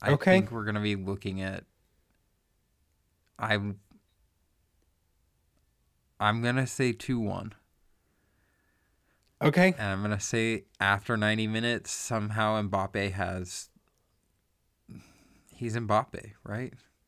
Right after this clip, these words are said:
Speaker 1: He's got the magic. He
Speaker 2: He's got, he's got the juice.
Speaker 1: Yeah.
Speaker 2: For sure.
Speaker 1: Somehow he wills them to win. Um, 'cause,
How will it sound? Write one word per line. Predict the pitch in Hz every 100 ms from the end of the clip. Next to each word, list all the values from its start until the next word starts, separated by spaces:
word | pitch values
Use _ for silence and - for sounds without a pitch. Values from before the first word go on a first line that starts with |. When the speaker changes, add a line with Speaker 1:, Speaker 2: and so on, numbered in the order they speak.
| _ _
Speaker 1:
He's | 110 104
got | 101 104
the | 107
magic. | 107 127 - - - - _ _ _ _ _
He | 107 104 95 - -
Speaker 2:
He's | - 113
got, | 117 123
he's | - - 120
got | 120 123
the | -
juice. | - 143 127 - - - _ _ _
Speaker 1:
Yeah. | - 117 113 - -
Speaker 2:
For | 113
sure. | - 143
Speaker 1:
Somehow | 123 113 101 113 117 110
he | 107 117 117 113 110 104 101 - _ _ _ _ _ _ _ _
wills | 107 98 117 123 110 113
them | 117 110
to | - 110
win. | 92 82 - 92 - _ _ -
Um, | 110 110 - 92 85 104 _ _ _ _
'cause, | - 87 - -